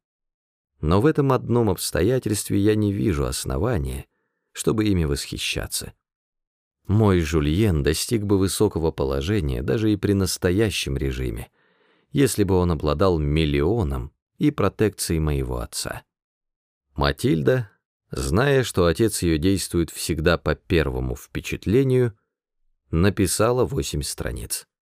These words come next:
«Что мне делать?» — говорил себе Жюльен в то время, как маркиз де Ламоль читал это письмо.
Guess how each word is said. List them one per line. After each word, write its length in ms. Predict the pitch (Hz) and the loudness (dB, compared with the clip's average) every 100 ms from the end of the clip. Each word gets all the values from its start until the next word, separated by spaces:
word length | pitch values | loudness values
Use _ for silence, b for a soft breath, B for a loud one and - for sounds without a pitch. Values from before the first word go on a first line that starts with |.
| _ _ _ _ _ _ - | _ _ _ _ _ _ -12
«Что 360 | - - 104 101 | -8 -4 0 2
мне 240 | 98 92 | 2 0
делать?» — 600 | 82 78 65 62 - - _ _ _ _ | 0 -2 -2 -6 -10 -14 _ _ _ _
говорил 460 | - 65 65 87 135 | -6 0 4 4 4
себе 300 | - 95 82 | 2 2 2
Жюльен 440 | 65 64 82 135 | 2 0 2 2
в 120 | 127 - | 0 -2
то 160 | 64 | 0
время, 340 | 62 117 135 120 | 2 2 2 0
как 160 | 95 | 0
маркиз 580 | 78 69 71 117 117 82 | 0 0 0 -2 -2 -2
де 140 | 76 | 2
Ламоль 480 | 71 62 60 110 131 | 2 2 0 0 0
читал 400 | - 78 69 64 | -4 -4 -2 -2
это 140 | 64 - | -4 -6
письмо. 480 | - - - - | -10 -8 -8 -8